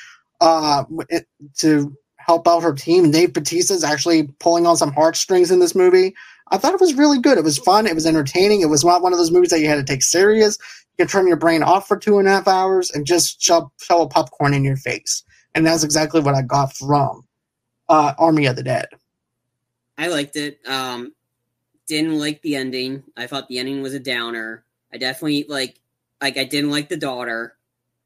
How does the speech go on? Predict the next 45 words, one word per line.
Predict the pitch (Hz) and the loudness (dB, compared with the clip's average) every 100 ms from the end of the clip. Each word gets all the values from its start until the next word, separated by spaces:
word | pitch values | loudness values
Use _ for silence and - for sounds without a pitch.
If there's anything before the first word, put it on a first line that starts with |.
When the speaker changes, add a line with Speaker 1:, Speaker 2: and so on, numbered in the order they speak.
| _ | _
Speaker 2:
because | 147 139 | -10 -8
a | 139 | -6
lot | 139 143 | -4 -4
of | 147 | -4
the, | 147 - | -6 -8
like, | 143 135 | -8 -8
the, | 139 | -8
lot | 139 143 151 | -6 -6 -8
because | 151 143 | -8 -8
of | 143 | -8
the | 135 | -6
ending, | 147 151 123 113 | -2 -2 -4 -8
it | 113 | -12
was | 113 | -14
the | 113 | -14
daughter's | 123 127 113 101 | -10 -8 -10 -14
fault | - 139 123 90 - - _ _ _ _ | -14 -14 -12 -16 -18 -20 _ _ _ _
for | 139 | -12
a | 127 | -8
lot | 135 143 | -6 -6
of | 120 | -6
it. | 107 107 113 - - _ _ _ _ _ _ _ _ - | -8 -12 -12 -18 -20 _ _ _ _ _ _ _ _ -8
Again, | 151 156 | -4 -2
I'm, | 151 151 | -2 -2
I | 143 | -4
was | 160 | -8
bummed | 151 151 160 | -8 -6 -4
about | 160 160 | -6 -8
the | 143 | -10
buzzsaw, | 143 147 143 127 123 135 | -10 -10 -10 -12 -14 -12
but | 139 | -10
a | |
lot | 170 202 | -8 -6
of | |
the | 147 | -4
action | 131 156 170 | -4 -4 -8
sequences | 147 127 123 117 110 | -16 -14 -16 -16 -16
in | 113 | -16
it, | 113 | -14
this | 127 - | -12 -12
was, | 131 - - | -14 -16 -16
this | 117 - | -14 -12
was | 147 131 | -12 -12
intense. | 113 - 113 117 104 - | -14 -12 -10 -10 -12 -14
Like, | 110 107 | -14 -16